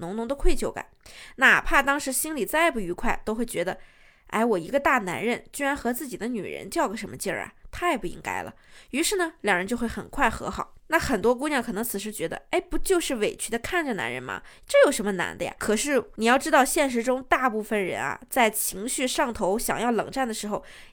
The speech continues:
那个眼神绝对不是委屈的，而是倔强中带着一丝不屑。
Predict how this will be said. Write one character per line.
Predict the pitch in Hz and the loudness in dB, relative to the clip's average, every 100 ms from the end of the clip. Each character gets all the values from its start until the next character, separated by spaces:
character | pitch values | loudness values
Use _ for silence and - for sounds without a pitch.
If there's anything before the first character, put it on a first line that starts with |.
| - | -2
那 | 359 359 | 4 6
个 | 269 | 4
眼 | 226 202 131 | 2 4 2
神 | 165 175 196 - | 0 -6 -8 -10
绝 | - 196 220 | 0 4 6
对 | 370 | 4
不 | 247 220 | 2 0
是 | - | 0
委 | 302 190 - - | 0 0 -2 -6
屈 | - | -8
的， | 160 - - - | -6 -6 -10 -4
而 | 214 254 | 2 2
是 | 311 - - | 0 -4 -2
倔 | 320 254 | 4 6
强 | 233 196 | 6 2
中 | 208 240 | 0 0
带 | 294 | 2
着 | 226 | 2
一 | 208 226 | -2 -6
丝 | - | -6
不 | - - | -6 -2
屑。 | - - 311 - | 0 0 -2 -6